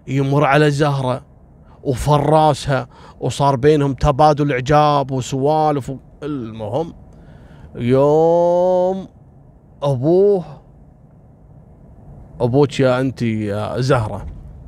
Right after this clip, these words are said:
حس أن كذا مرة يلتقي، آه،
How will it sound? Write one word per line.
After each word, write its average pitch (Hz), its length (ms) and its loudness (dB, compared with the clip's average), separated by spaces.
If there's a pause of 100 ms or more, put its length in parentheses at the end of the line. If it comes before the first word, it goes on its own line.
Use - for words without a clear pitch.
(600)
حس - 760 0 (1200)
أن - 160 0
كذا 220 280 4
مرة 285 220 6
يلتقي، 165 800 0
آه، 120 540 -14